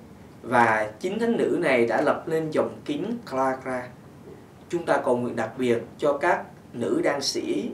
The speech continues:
thuộc dòng Clara trên khắp thế giới. Ở Việt Nam, ở tại Thủ Đức,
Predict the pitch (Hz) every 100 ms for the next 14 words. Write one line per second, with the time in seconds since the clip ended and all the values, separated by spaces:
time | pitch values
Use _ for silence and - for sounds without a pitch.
0 | - - - - - - 117 - 120 -
1 | 139 143 143 143 139 151 139 202 202 190
2 | 165 160 - - - - - - - -
3 | - 127 143 131 147 156 160 160 151 -
4 | - - 117 - 113 262